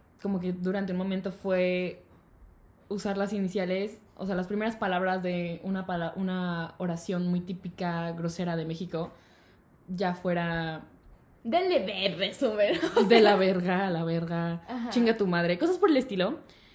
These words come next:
Speaker 2: Y
Speaker 1: pero
Speaker 2: que
Speaker 1: que... a la hora de como que escribirlas fueran como, "Dios".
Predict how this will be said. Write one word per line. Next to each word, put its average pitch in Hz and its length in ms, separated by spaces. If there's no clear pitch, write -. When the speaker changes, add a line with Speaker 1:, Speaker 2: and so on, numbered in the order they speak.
Speaker 2:
Y 254 100
Speaker 1:
pero 262 240
Speaker 2:
que 233 80
Speaker 1:
que... 269 80
a 254 40
la 247 140
hora 254 180
de 208 480
como 208 200
que 190 220
escribirlas 190 560
fueran 196 280
como, 180 360
"Dios". 226 680